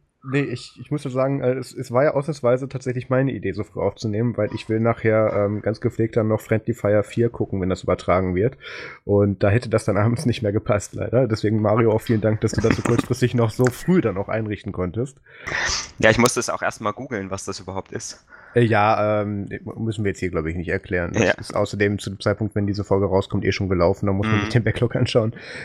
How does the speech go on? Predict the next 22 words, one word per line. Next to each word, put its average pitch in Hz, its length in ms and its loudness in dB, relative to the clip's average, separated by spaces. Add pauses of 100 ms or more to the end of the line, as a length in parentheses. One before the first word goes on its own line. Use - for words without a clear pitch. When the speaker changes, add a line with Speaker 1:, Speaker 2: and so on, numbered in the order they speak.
(100)
Speaker 1:
Okay. - 300 0 (380)
Ähm, 131 540 0 (440)
ja, 139 320 2 (100)
Mario, 131 420 0 (120)
was 135 200 -4
ist 147 140 -10
bei 139 100 0
dir 139 160 2
so 123 80 -2
passiert 101 340 -4
in 98 80 -2
den 95 100 -4
letzten 95 280 -6
Wochen? 90 220 -6 (1200)
Speaker 2:
Ähm, 104 380 4 (100)
ja, 113 520 -2
ich - 200 -12
habe 101 880 -2 (580)
E-Mails 107 380 -6
bekommen 90 360 -8
mit 90 120 -10
Dateianhängen. 92 760 -4